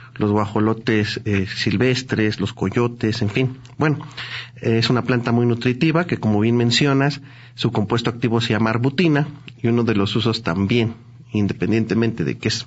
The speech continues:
efectivo para los riñones, pues es el que nos va a ayudar a eliminar lo que es la hipermi-, hiperpigmentación de la piel, es decir, las manchas,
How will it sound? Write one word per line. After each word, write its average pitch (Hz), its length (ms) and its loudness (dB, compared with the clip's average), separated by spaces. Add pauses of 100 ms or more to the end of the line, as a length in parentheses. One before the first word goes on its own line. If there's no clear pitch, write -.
efectivo 117 640 -2
para 110 160 0
los 107 140 2
riñones, 120 460 2 (680)
pues 170 200 2
es 160 160 2
el 160 180 0
que 135 320 0
nos 117 200 0
va 127 60 2
a 127 40 2
ayudar 123 520 2 (440)
a 117 100 -2
eliminar 117 440 4
lo 117 140 0
que 113 80 0
es 107 100 -2
la 113 200 0
hipermi-, 104 600 0 (120)
hiperpigmentación 135 1200 0
de 117 80 2
la 101 120 0
piel, 156 260 0 (300)
es 120 120 2
decir, 143 400 0
las 104 220 -2
manchas, 110 480 -2